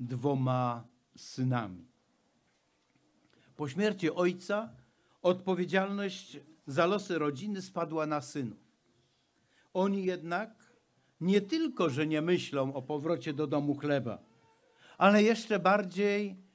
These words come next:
zapuszczają korzenie w Moabie. Żenią się z Moabitkami. Ok-, e, obraz nakreślony w Księdze Rodzaju wskazuje, że człowiek, który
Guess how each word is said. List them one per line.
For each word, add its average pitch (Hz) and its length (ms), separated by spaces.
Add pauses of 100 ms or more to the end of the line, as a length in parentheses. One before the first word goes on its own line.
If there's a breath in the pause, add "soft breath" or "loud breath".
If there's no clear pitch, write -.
(380)
zapuszczają 190 840
korzenie 185 720
w 110 100
Moabie. 135 680 (960)
Żenią 165 580
się 151 480 (600)
z 123 180
Moabitkami. 120 960 (2750)
Ok-, 202 280 (120)
e, 151 220
obraz 190 560 (280 soft breath)
nakreślony 175 600
w - 60
Księdze 208 400
Rodzaju 165 400
wskazuje, 208 680 (400 soft breath)
że 180 220
człowiek, 240 640
który 180 760